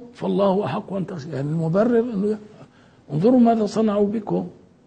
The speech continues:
انظر إلى قوله سبحانه وتعالى: "وقاتلوا في سبيل الله الذين يقاتلونكم ولا تعتدوا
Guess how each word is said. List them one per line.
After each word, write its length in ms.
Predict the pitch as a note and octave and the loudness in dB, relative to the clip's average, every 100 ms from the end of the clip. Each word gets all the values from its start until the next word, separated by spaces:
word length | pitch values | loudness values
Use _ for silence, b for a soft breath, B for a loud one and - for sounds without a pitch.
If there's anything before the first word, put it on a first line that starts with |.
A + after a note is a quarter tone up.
| B B B B F#3+ | B B B B 2
انظر 260 | B3 A#3+ | 4 6
إلى 240 | A#3 A3 A3 | 6 6 4
قوله 480 | A3 A3 A3 G3+ | 0 -2 0 -2
سبحانه 500 | G#3 - - G#3 G3 | -4 -8 -8 -4 -2
وتعالى: 380 | F#3+ F3+ F3+ F3 F3+ F#3+ | -4 -4 -4 -6 -6 -4
"وقاتلوا 640 | F3 - G3+ F3+ F3+ E3+ | -2 2 2 2 -2 -4
في 200 | D3+ F#3 | -4 -6
سبيل 460 | - - F2+ F#2 F2+ | -4 -6 -4 -2 0
الله 380 | F2 F2+ D#3+ | 0 0 -2
الذين 460 | F3 E3+ E3+ G3+ F3+ | -2 -2 -2 -2 -2
يقاتلونكم 1300 | E3+ F#3+ A3 A3 A3+ G#3+ G#3+ G#3 G#3 F#3+ C#3+ - C#3+ B B B | 0 0 0 2 2 2 0 0 2 0 -2 -8 -12 B B B
ولا 240 | - A#2+ C#3+ | -4 -2 -2
تعتدوا 680 | C#3 C#3+ C#3+ C#3 C#3+ E3+ | -2 -6 -6 -6 -6 -6